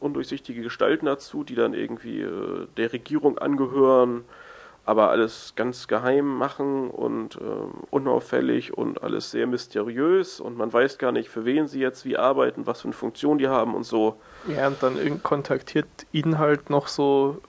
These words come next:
Speaker 2: von sich aus ein Typ, den man erstmal so gar nicht zuordnen kann und sowas,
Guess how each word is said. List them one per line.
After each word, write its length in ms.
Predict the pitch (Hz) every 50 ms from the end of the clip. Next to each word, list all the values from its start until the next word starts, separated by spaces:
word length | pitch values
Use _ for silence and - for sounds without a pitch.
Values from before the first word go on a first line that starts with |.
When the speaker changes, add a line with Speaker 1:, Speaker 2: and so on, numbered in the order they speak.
| - - -
Speaker 2:
von 280 | - - 135 123 131
sich 260 | 131 180 175 - -
aus 380 | - 156 156 156 147 - - - -
ein 300 | - - 151 147 151 147
Typ, 340 | - - 170 160 - - -
den 120 | - 139
man 160 | 139 135 131 139
erstmal 380 | 139 - - - - - -
so 100 | - -
gar 160 | - - 139
nicht 180 | 170 175 170 -
zuordnen 440 | - 180 170 165 160 - 175 165 160
kann 420 | - - 165 160 165 170 170 170 -
und 140 | - 156 151
sowas, 760 | 151 - 160 156 151 151 156 156 156 151 - - - - -